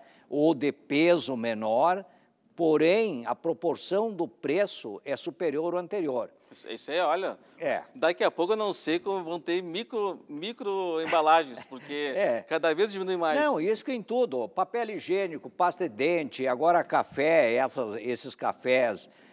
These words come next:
Speaker 1: é, que vêm em cápsula e coisa, era dezesseis, agora é dez, por exemplo. Tem vários aí.
Speaker 2: Um
Speaker 1: E aí tu
Speaker 2: pacote de
Speaker 1: vai,
Speaker 2: bolacha.
Speaker 1: aí tu va-, vê o preço unitário da cápsula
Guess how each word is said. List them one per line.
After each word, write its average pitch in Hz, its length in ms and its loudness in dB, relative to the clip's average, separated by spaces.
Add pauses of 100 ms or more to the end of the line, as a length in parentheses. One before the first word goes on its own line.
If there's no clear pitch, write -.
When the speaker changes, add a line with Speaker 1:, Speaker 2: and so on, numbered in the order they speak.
Speaker 1:
é, 104 400 0
que 113 180 -4
vêm 104 760 -4
em 107 140 -10
cápsula 117 680 0
e 95 60 -8
coisa, 139 580 -2 (320)
era 156 280 2
dezesseis, 147 640 2
agora 131 300 2
é 165 80 2
dez, 131 540 2
por 127 140 -2
exemplo. 104 380 0 (200)
Tem 254 160 -6
vários 247 440 4
aí. 196 280 -4
Speaker 2:
Um - 60 -20
Speaker 1:
E - 0 -
aí 226 80 -18
tu - 80 -20
Speaker 2:
pacote 170 300 8
de 208 80 6
Speaker 1:
vai, 226 180 4
Speaker 2:
bolacha. 165 540 6
Speaker 1:
aí 175 120 2
tu 202 160 -2
va-, 185 200 -2
vê 151 240 0
o 220 80 2
preço 214 680 -2 (240)
unitário 202 840 2
da 113 180 -4
cápsula 120 640 -2